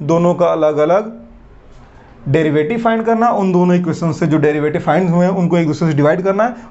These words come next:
और डी वाई upon डी एक्स find करना है इस पूरे chapters में। फ़ाइव पॉइंट सिक्स के exercise में आपको हर एक position पे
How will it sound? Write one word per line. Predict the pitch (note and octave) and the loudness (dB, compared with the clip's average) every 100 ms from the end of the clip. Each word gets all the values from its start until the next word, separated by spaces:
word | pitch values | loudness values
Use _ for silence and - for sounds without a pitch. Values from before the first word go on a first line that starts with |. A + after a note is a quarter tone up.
| - | -6
और | B2+ | 0
डी | D3+ | 2
वाई | D#3+ D3+ | 2 2
upon | D3 D3 C#3 | 0 -2 0
डी | C#3 | 0
एक्स | C#3+ | 0
find | C#3 B2 | -2 -2
करना | B2 C#3 | 0 0
है | G3+ | 0
इस | - | -2
पूरे | G#3 G#3 G3+ F#3 - - - - - | -2 2 0 -2 -14 -20 -20 -20 -4
chapters | E3 - B2+ B2 | -4 -2 -6 -4
में। | B2 - | -10 -4
फ़ाइव | F3 D#3 D3+ | -2 -2 -2
पॉइंट | E3+ F#3+ F#3+ | -4 -2 -4
सिक्स | G3 F3+ F3+ | -2 -4 -2
के | - | -2
exercise | G3 F3+ C#3+ C#3 | 0 0 -2 -2
में | D#3 F3 - - | -6 -8 -6 -4
आपको | D#3 - | -2 -2
हर | C3 F#3 | -2 0
एक | G#3+ G#3+ | 0 -2
position | E3+ F3 F3 D#3+ | -4 -2 -4 -2
पे | F3+ | -4